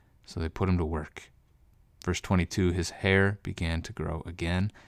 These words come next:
It should not be missed, right? When the hair was shaved, his strength left him. Yahweh left him. As the hair grows back, he begins to keep his vow again. Could be a way to see that.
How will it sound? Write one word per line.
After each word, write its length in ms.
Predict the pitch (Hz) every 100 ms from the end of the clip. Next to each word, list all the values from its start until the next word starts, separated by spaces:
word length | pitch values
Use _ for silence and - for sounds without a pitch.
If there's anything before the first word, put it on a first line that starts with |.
| - _
It 60 | -
should 180 | - 151
not 220 | 160 151
be 240 | - 135 135 _ _ - - _ -
missed, 540 | 120 120 147 180 - -
right? 300 | 87 101 - _ - _ _ _
When 260 | - 98 92
the 80 | 90
hair 260 | 104 110
was 120 | 107
shaved, 500 | - - 90 90 90 - _ _
his 160 | 92
strength 340 | - - 85 85
left 280 | 104 107 -
him. 200 | 92 92 - - -
Yahweh 420 | 87 101 101 87
left 320 | 82 80 -
him. 180 | 87 80 - - -
As 220 | 92 87
the 80 | 92
hair 200 | 98 90
grows 260 | 85 82
back, 400 | - 92 98 90
he 140 | - 87
begins 560 | 87 90 95 104 -
to 200 | 87 85 - -
keep 220 | - 95
his 160 | - 85
vow 340 | 82 90 139
again. 360 | 87 78 98 107 _ _ _ -
Could 140 | 92
be 120 | 82
a 60 | 82
way 120 | 82
to 60 | 82
see 220 | - 92
that. 220 | 82 -